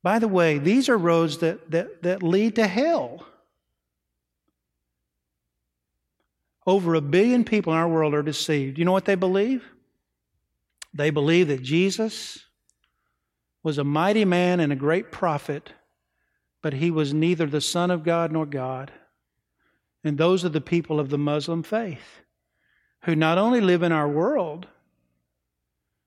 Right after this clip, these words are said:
but live all around us, who have mosques in all of our major cities now.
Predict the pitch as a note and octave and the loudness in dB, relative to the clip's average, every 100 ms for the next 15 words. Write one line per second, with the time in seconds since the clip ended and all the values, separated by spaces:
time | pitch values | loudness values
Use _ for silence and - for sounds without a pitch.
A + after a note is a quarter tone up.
0 | _ _ D#3+ F3+ E3+ F3+ D#3 D#3+ E3 D#3+ | _ _ -4 0 2 2 2 2 2 0
1 | F3+ A#3 F#3 G3+ - - - _ _ _ | -2 -6 -12 -16 -18 -18 -20 _ _ _
2 | _ _ _ _ _ _ _ _ _ _ | _ _ _ _ _ _ _ _ _ _
3 | - E3+ D#3+ E3 D#3 D3 C#3+ - D#3+ D#3 | -2 0 2 2 0 0 -4 -6 0 2
4 | G3+ B3+ A2+ - - _ _ _ _ _ | 2 0 -2 -8 -16 _ _ _ _ _
5 | E3+ E3 D#3 A3 G#3 E3 D#3+ F3+ F3 D#3 | -2 0 2 4 4 2 4 2 2 -2
6 | - F#3+ G#3 D#3 - C#3 - F3 | -2 0 0 -2 -4 -10 -12 -20